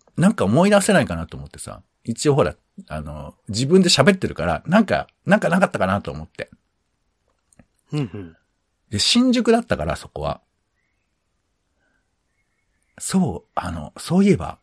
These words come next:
Speaker 1: 俺あの、中野さんっていうキャラクターの、なんか写真展を紹介したなと思って、自分で。
Speaker 2: うんうんうんうん。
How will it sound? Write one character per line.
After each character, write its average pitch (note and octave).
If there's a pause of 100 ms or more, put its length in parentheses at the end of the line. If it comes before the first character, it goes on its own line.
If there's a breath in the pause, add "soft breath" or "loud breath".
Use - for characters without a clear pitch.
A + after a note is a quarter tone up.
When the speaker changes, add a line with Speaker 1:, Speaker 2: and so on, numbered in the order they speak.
(140)
Speaker 1:
俺 F2+
あ D#2+
の、 D#2+ (760 loud breath)
中 A#2+
野 C#4+
さ B3
ん B3
っ A#3+ (380)
て A3+
い A3
う A3
キ -
ャ C#3+
ラ A#3+
ク -
タ G#3+
ー -
の、 G3+ (480)
な D#3
ん B2+
か A2
写 -
真 E4
展 A2
を E2+
紹 F2+
介 F2+
し -
た G2+
な G2
と -
思 C#2+
っ -
て、 C2+
自 D2
分 B1+
で。 - (920)
Speaker 2:
う A3+
ん A#3+
う G3+
ん -
う C#3
ん B2
う C#3+
ん。 G2